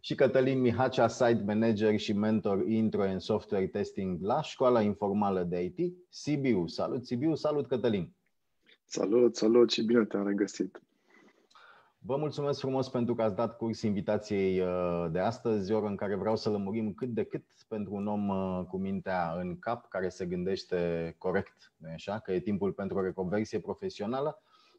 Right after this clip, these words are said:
Speaker 1: Gen, uite, m-am gândit că domeniul I T E un domeniu bun, din ce în ce mai bun, ca dovadă, iată, ultimele luni,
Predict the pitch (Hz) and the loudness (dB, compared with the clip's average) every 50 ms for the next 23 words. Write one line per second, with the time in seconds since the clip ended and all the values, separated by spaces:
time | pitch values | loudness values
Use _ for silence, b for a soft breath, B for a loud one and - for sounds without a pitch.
0 | b - 117 107 135 123 101 - - - 156 151 127 123 120 120 120 123 127 131 | b -10 -2 2 2 2 2 0 -4 -8 -8 -6 -4 -4 -2 -2 0 -2 0 -2
1 | 156 - - 131 117 117 117 117 117 110 104 92 92 92 - - _ 175 180 185 | -2 -2 -2 0 0 2 2 2 2 2 2 2 0 -2 -4 -6 _ -2 0 0
2 | 185 175 - - _ _ _ _ - 151 143 135 127 127 127 127 120 107 101 98 | 0 -2 -4 -10 _ _ _ _ -8 -6 -4 -2 0 0 2 2 2 2 0 0
3 | 104 139 170 180 175 - 110 104 107 107 - 117 117 113 - 113 104 95 92 90 | 0 2 0 0 -2 -4 -4 -2 -2 0 0 0 0 2 2 2 4 6 6 8
4 | 87 110 127 135 - 110 98 95 98 92 104 104 92 90 85 98 95 95 - - | 8 8 8 8 6 4 6 6 8 8 8 8 8 8 8 8 8 6 6 2
5 | 71 62 87 95 90 80 87 87 82 82 85 98 123 165 180 175 B | 0 2 2 2 2 2 2 2 2 2 4 4 6 6 4 2 B